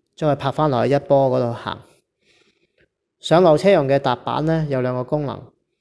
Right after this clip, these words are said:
首先係保護隻側門啦，因為呢部車個底盤呢係偏高嘅。如果隔離停住一部矮少少嘅車，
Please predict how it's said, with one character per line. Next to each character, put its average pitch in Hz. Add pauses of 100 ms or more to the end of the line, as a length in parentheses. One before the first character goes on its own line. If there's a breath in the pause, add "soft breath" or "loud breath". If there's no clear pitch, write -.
(680)
首 143
先 185
係 127
保 127
護 160
隻 139
側 160
門 113
啦， 151 (880)
因 202
為 208
呢 185
部 139
車 147
個 151
底 123
盤 131
呢 147
係 117
偏 135
高 131
嘅。 110 (540)
如 127
果 185
隔 185
離 120
停 113
住 110
一 151
部 117
矮 110
少 139
少 139
嘅 131
車， 135